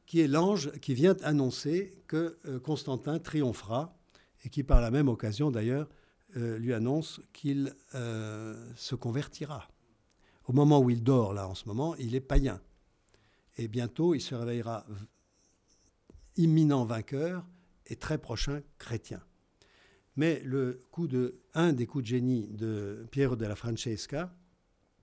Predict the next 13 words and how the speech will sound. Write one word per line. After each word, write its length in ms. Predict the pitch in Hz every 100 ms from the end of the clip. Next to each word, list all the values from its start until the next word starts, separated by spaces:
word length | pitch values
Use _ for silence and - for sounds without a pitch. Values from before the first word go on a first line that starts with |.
| _
est 180 | 160 156
d'avoir 320 | 131 135 135
mis 180 | 135 156
de 120 | 120
part 240 | 113 147 139
et 60 | 135
d'autre, 540 | 120 139 196 - 95 - _ _ _ _ _ _ _ 131
d'une 140 | 147
part 220 | 156 143
des 260 | 127 123 120
deux 180 | 120 147
sentinelles 580 | 147 117 120 117 175 165
là, 320 | 113 156